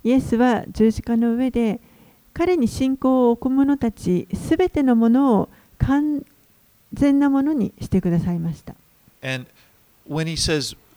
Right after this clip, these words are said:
Speaker 2: th-, I, I'm using the word made, made perfect there in verse forty, but when he said he, he made perfect, he's talking about all of the Old Testament saints that looked f-,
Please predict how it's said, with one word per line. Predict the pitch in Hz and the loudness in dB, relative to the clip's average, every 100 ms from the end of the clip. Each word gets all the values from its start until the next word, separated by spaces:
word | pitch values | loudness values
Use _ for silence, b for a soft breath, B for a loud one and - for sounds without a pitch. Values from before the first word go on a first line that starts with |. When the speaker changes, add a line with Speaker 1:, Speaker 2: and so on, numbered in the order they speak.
| - | -12
Speaker 2:
th-, | 151 - | -12 -6
I, | 143 160 | -6 -4
I'm | 127 135 | -4 -4
using | 139 135 123 | -4 -4 -2
the | |
word | 113 117 | -2 -2
made, | 113 120 120 | -2 -4 -4
made | 123 120 - | -4 -4 -4
perfect | - 131 107 101 | -6 -4 -8 -8
there | 101 101 - | -6 -6 -8
in | 107 | -10
verse | 98 107 | -8 -10
forty, | - 143 127 104 - b b b b b b _ | -8 -8 -6 -8 -14 b b b b b b _
but | - | -10
when | 147 175 | -6 -6
he | |
said | 156 180 165 | -6 -6 -6
he, | 143 127 - | -8 -12 -16
he | 143 | -12
made | 135 151 - | -8 -8 -8
perfect, | 170 165 135 | -10 -8 -10
he's | 131 123 | -10 -10
talking | - 160 - 135 | -6 -6 -6 -8
about | 120 123 120 _ | -4 -4 -4 _
all | 143 147 165 | -4 -4 -4
of | 135 | -6
the | 120 | -8
Old | - 147 151 | -8 -8 -8
Testament | 151 143 - 131 120 | -10 -10 -10 -12 -10
saints | - 127 123 - | -10 -10 -12 -14
that | 120 110 | -14 -12
looked | 123 120 - | -12 -14 -16
f-, | - - - - - | -20 -20 -20 -20 -20